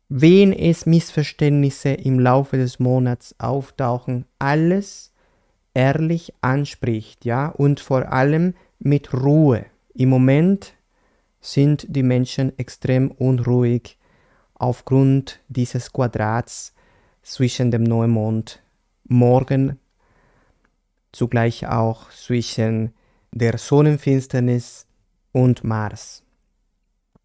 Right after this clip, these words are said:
Individuell gesehen, wenn du Himmelskörper oder wichtige Graden in deinem Horoskop um zehn Grad eines Zeichens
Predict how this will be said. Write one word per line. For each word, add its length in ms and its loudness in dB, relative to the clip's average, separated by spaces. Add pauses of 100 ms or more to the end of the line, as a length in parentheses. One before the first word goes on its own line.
(160)
Individuell 680 0
gesehen, 600 0 (360)
wenn 260 2
du 140 2
Himmelskörper 1080 2
oder 460 2
wichtige 580 -2
Graden 1000 2 (260)
in 200 0
deinem 360 0
Horoskop 680 -2
um 280 -2
zehn 500 0
Grad 600 0
eines 400 -2
Zeichens 960 -2